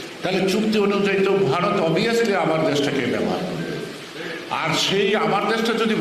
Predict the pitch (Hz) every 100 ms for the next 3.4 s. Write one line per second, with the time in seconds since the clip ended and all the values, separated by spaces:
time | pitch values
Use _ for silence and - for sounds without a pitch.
0 | 131 160 180 170 143 165 185 185 131 92
1 | - - - - - - 143 143 - 196
2 | 214 214 214 175 165 165 170 175 175 170
3 | 127 117 110